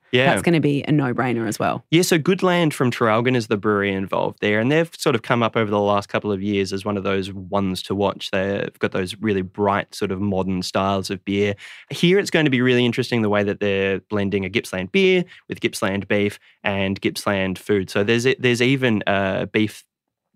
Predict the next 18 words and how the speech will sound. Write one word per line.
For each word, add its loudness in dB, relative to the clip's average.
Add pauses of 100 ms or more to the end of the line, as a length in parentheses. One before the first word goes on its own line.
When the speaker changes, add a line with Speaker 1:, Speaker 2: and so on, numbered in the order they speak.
(280)
Speaker 1:
for -2
cattle 0
that 0
has -2
been -2
fed 0
the -8
spent -4
grain -2
from 0
Goodlands. -4 (280)
And 2
so 4
it'll 2
be 4
interesting 0
to 0
see 2